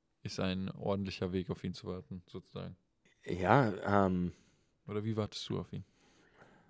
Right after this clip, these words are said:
Speaker 2: Ein, ich lebe für ihn, ähm, äh,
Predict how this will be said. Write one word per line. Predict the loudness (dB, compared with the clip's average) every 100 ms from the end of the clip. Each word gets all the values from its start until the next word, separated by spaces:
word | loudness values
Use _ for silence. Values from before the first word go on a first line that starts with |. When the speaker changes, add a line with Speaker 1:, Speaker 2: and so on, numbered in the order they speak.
| _ _
Speaker 2:
Ein, | 2 6 6 4
ich | 2
lebe | 6 6 4
für | -2
ihn, | -8 -4 -2 -2 -6 -20 -6
ähm, | -2 0 0 0 -2 -4 -6 -10 -20 -18 -20 -20 _
äh, | -12 -12 -16 -8 -6 -4 -4 -6